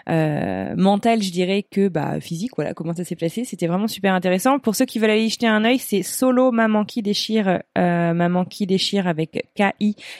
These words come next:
et déchire, euh, sans E à la fin, point wordpress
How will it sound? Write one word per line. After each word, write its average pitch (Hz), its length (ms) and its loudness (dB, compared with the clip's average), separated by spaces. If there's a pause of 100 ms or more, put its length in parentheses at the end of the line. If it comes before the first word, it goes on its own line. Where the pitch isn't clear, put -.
(140)
et 175 80 0
déchire, 190 640 0 (340)
euh, 170 280 0
sans 208 240 2
E 208 120 4
à - 80 -6
la 160 80 2
fin, 233 200 2 (320)
point 240 340 2
wordpress 226 680 2